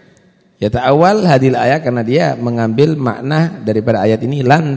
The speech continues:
tanalul birra, tidak ka-, tidak kamu, tidak akan kamu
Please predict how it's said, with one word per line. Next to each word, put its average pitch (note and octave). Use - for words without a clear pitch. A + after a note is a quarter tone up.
tanalul A#2+
birra, G#2
tidak G2
ka-, A#2
tidak A#2
kamu, A2+
tidak B2
akan C3
kamu A#2+